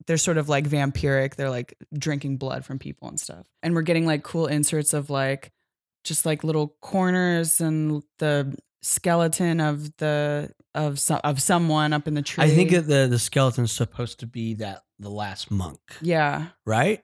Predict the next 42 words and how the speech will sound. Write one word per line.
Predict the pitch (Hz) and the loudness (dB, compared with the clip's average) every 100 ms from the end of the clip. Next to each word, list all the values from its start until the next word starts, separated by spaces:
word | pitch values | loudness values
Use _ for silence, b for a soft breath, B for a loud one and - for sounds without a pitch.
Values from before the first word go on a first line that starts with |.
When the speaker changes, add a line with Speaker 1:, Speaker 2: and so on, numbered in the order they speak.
| - | -2
Speaker 2:
I | |
Speaker 1:
Yeah, | 127 | 2
Speaker 2:
think | 160 | 4
Speaker 1:
the | 151 | 4
Speaker 2:
that's | - - | 2 0
what | - | -2
it's | 151 | 0
Speaker 1:
Boma. | 135 | 0
Speaker 2:
reference | 110 - 104 - | -2 -4 -8 -10
to. | 98 85 | -14 -10
Speaker 1:
Yeah. | - 160 147 143 165 - _ _ _ _ - | 0 2 2 0 -6 -10 _ _ _ _ -4
And | 185 | 0
then | 180 170 160 | 2 2 0
we | 165 | 0
get, | 160 | 4
Speaker 2:
Or | 151 | 4
Speaker 1:
like, | 147 | 4
a | |
Speaker 2:
another | 139 135 123 | 4 4 4
Speaker 1:
cool | 170 | 4
Speaker 2:
shaman, | 123 104 104 | 4 2 0
not | 101 98 | -2 -4
the | 95 | -8
monk, | 87 185 | -4 0
Speaker 1:
Yeah, | 190 156 147 | 2 2 0
Speaker 2:
sorry. | 151 | -4
Speaker 1:
yeah. | 143 147 180 _ _ _ _ _ | -6 -8 -12 _ _ _ _ _
And | 202 | 2
then | 208 196 | 2 4
the, | 190 175 170 175 | 4 4 2 0
we | 175 | 0
get, | 160 | 2
like, | 165 165 | 2 0
a | 156 | -2
cool, | - 160 156 | -2 -2 0
like, | 147 143 | 0 -4
kind | - 170 | -2 -2
of | 151 156 | 0 0
those, | 151 143 | 0 0
like, | 147 147 | -2 -2
explorer | 151 - 156 151 160 | -2 -2 0 0 2
hats, | 175 175 170 175 - - | 2 2 0 -2 -2 -4